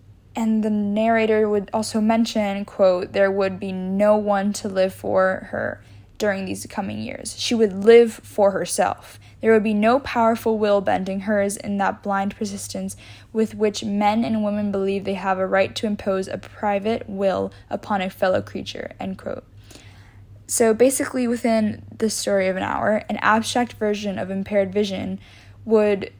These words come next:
be exemplified or shown through all of the characters that perceived Missus Mallard's death as joy to see her husband, because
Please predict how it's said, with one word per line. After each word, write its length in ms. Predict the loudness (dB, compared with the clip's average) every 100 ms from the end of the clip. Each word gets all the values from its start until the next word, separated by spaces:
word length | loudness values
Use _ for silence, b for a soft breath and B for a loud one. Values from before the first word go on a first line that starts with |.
| -20 -10
be 200 | -4 0
exemplified 720 | 2 4 4 2 0 2 2 2
or 100 | 0
shown 520 | 0 2 2 2 -2
through 500 | -4 2 4 4 2 6
all 240 | 8 8
of 80 | 4
the 100 | -2
characters 840 | 2 4 4 4 0 0 0 -4 B B B B
that 180 | 4 4
perceived 580 | 4 0 0 -2 -2 -2
Missus 300 | -4 -4 -2
Mallard's 520 | 0 2 2 -2 -6 -14 -2
death 400 | 4 4 2 -4 -2
as 480 | 2 2 2 -4 -10 -6
joy 460 | 4 6 6 4
to 120 | 0
see 180 | -6 -4
her 180 | -6 -6
husband, 560 | -2 -4 -4 -8 -10 -16 B B B B B B B -6
because 640 | -4 0 6 6 4 -2